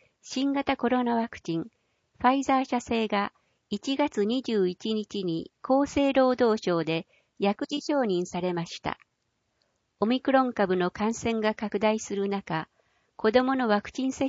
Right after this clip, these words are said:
種について悩む保護者は少なくないと思われます。ワクチン接種の効果と副反応を正しく理解して判断することが重要です。日本小児科学会は、基礎疾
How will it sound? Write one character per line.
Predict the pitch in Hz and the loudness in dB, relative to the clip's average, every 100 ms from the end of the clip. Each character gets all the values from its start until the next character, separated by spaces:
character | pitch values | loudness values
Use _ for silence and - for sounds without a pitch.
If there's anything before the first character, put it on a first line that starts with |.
| - | 0
種 | 190 | 0
に | 185 | 0
つ | 190 214 | -2 -4
い | 185 | -4
て | - 160 - _ _ _ | -4 -6 -6 _ _ _
悩 | 208 240 254 | 2 4 2
む | 220 | 0
保 | - | 0
護 | 196 233 | 0 0
者 | 202 | 2
は | 185 | 0
少 | 196 - 269 | -2 -4 -2
な | 277 | 0
く | 202 | 0
な | 220 | 0
い | 226 | 0
と | 208 165 | 0 -2
思 | 175 | 0
わ | 175 170 | 0 0
れ | 160 | -2
ま | 151 | -6
す。 | - - _ _ _ _ _ _ _ _ _ _ - | -8 -18 _ _ _ _ _ _ _ _ _ _ 0
ワ | 220 | 0
ク | - | 0
チ | - 285 | -4 -2
ン | 285 | 0
接 | 285 | -2
種 | - 202 | -2 -2
の | 185 175 | -2 2
効 | 247 254 | 2 2
果 | 190 | 0
と | - 180 | -2 -4
副 | - 247 | -2 -4
反 | - 240 202 | -2 -2 -2
応 | 170 160 | 0 -2
を | - _ | -4 _
正 | 208 208 277 | -4 -2 -2
し | - | -2
く | 214 | -2
理 | 220 | -2
解 | - 185 175 | -2 -2 -2
し | - | -4
て | - 160 _ _ _ | -4 -4 _ _ _
判 | 226 226 | -2 0
断 | 220 220 | 2 0
す | - 190 | -2 -2
る | 196 | -2
こ | 202 | 0
と | 208 | -2
が | 185 165 | -2 -2
重 | 170 170 | -2 0
要 | 165 160 | 0 -2
で | 156 170 | -4 -8
す。 | - - _ _ _ _ _ _ _ _ _ - | -10 -20 _ _ _ _ _ _ _ _ _ -2
日 | 226 | 0
本 | 302 262 190 | 2 0 -2
小 | - 247 | 4 4
児 | 285 277 | 4 0
科 | 254 | 0
学 | 240 240 - | 0 -4 -6
会 | 175 160 | -4 -2
は、 | 156 160 _ _ _ _ - | -4 -6 _ _ _ _ -16
基 | |
礎 | - 277 | 2 2
疾 | 277 285 | 4 -2